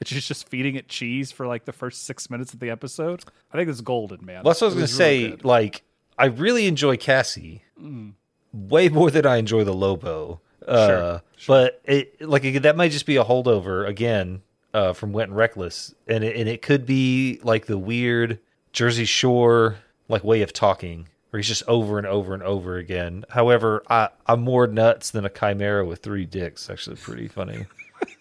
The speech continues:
Speaker 2: It's actually really good. It's probably the third or fourth time I laughed out loud. Um, might actually
Speaker 1: After
Speaker 2: steal,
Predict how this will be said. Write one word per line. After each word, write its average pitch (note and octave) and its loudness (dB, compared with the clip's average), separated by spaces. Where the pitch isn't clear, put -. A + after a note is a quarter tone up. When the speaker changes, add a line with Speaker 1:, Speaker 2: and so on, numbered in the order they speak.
Speaker 2:
It's - -4
actually G2+ 2
really F#2+ -2
good. F2+ -4
It's - -4
probably D#3 4
the A#2 -6
third C#3 4
or A#2 0
fourth A#2 2
time A#2 2
I G#2 4
laughed G2+ 4
out F#2 2
loud. F2+ -2
Um, F#2 2
might A2 4
actually G#2 2
Speaker 1:
After - -2
Speaker 2:
steal, G#2+ 0